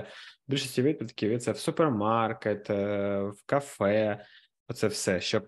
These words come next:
е, діти зра-, одразу поїли. Потім і ще інший тип буває людей, коли діти вже з тренування. Наприклад, останній раз ми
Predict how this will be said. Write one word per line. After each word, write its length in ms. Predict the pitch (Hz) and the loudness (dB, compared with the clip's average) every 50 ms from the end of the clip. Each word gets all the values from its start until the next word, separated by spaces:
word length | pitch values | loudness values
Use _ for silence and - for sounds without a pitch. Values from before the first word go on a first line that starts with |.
| - - | -6 -4
е, 280 | 101 95 92 90 95 95 | -2 -2 0 -2 -2 -4
діти 320 | 98 107 113 - - 98 | -2 -2 -2 -2 -2 -2
зра-, 240 | 95 95 98 98 95 | 0 2 2 2 2
одразу 360 | 95 95 95 98 95 92 95 92 | 2 2 2 0 0 0 -2 -4
поїли. 560 | - 101 98 95 98 110 151 185 202 196 196 196 - - - - - - - _ _ _ _ _ | -2 0 0 2 2 2 2 2 0 0 -2 -6 -10 -20 -20 -20 -20 -20 -20 _ _ _ _ _
Потім 600 | - 120 135 135 - 117 104 101 101 101 98 98 - - - - - - | -2 -2 -2 0 -2 -4 -4 -4 -4 -6 -6 -8 -8 -10 -12 -14 -12 -2
і 120 | - 131 | 0 0
ще 220 | 127 - - 185 165 | 0 4 4 4 4
інший 560 | - - 135 117 113 113 - - 139 147 156 | 4 4 4 4 4 2 2 2 2 2 0
тип 320 | 147 - 175 175 190 - - - | 0 0 0 0 0 -2 -8 -12
буває 400 | - 135 147 151 160 165 170 165 | -6 -2 0 2 2 4 4 4
людей, 520 | 165 160 160 156 165 165 151 143 - - - _ | 4 2 2 4 2 2 2 2 -2 -6 -4 _
коли 240 | - 120 123 127 | 2 4 4 4
діти 260 | 123 120 139 139 - 123 | 4 4 2 2 2 0
вже 200 | 110 113 120 117 | 2 0 0 -2
з 80 | - | 0
тренування. 600 | - 117 120 117 117 113 107 101 92 90 87 90 | 0 0 2 2 4 4 4 2 2 2 -2 -4
Наприклад, 500 | 90 92 92 - 104 104 95 104 101 - | -6 -6 -4 -2 -2 0 0 0 0 0
останній 420 | 104 - - - 117 120 120 110 101 | -2 -2 0 0 0 2 2 2 4
раз 380 | 107 110 110 - - - - - | 4 4 2 2 -2 -8 -8 -4
ми 340 | 104 98 98 98 95 95 | -2 -2 0 0 0 0